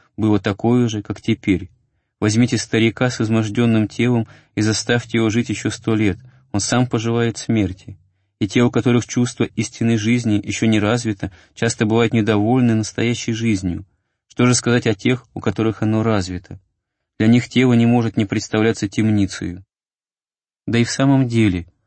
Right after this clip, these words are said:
как маловажна жизнь эта, как она ненатуральна человеку. Она зависит от куска хлеба. Натуральна ли такая зависимость? И может ли дух дорожить такой ничтожной жизнью?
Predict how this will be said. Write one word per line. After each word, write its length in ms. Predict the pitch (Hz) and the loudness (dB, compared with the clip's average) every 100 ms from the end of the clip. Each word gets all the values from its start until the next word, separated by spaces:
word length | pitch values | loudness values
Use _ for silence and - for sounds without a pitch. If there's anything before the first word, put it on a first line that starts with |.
| _ | _
как 200 | - 117 | -8 0
маловажна 680 | 123 120 117 117 135 127 120 | 2 4 2 2 2 2 2
жизнь 480 | 113 131 113 104 98 | 4 2 4 2 0
эта, 340 | 104 95 92 - _ | -4 -4 -10 -14 _
как 160 | - - | -4 2
она 100 | 117 | 4
ненатуральна 640 | 120 113 107 113 113 120 113 | 6 4 2 0 2 2 0
человеку. 760 | - 113 117 107 92 - - _ _ _ _ | -2 -4 -2 -2 -4 -6 -16 _ _ _ _
Она 200 | 107 117 | 2 2
зависит 360 | 113 127 131 123 | 4 4 2 -4
от 120 | 113 | -4
куска 340 | 120 - 123 | -4 -2 -2
хлеба. 580 | 117 - 110 113 92 - _ _ _ | -2 0 0 0 -2 -8 _ _ _
Натуральна 500 | 110 104 117 143 131 | -4 0 2 4 4
ли 120 | 123 | 2
такая 340 | 120 117 120 120 | 0 -2 0 0
зависимость? 760 | 113 113 101 95 90 85 - _ _ _ _ | 0 2 2 0 -6 -8 -10 _ _ _ _
И 60 | - | 2
может 340 | 110 131 123 | 4 4 4
ли 80 | 120 | 0
дух 260 | 110 123 123 | 2 0 2
дорожить 480 | 113 113 104 123 120 | 2 2 2 -2 -2
такой 400 | 104 - 123 113 | -6 0 2 2
ничтожной 580 | 107 - 120 117 113 | 0 -2 -2 0 -2
жизнью? 540 | 110 104 95 85 85 | 0 0 -2 -4 -10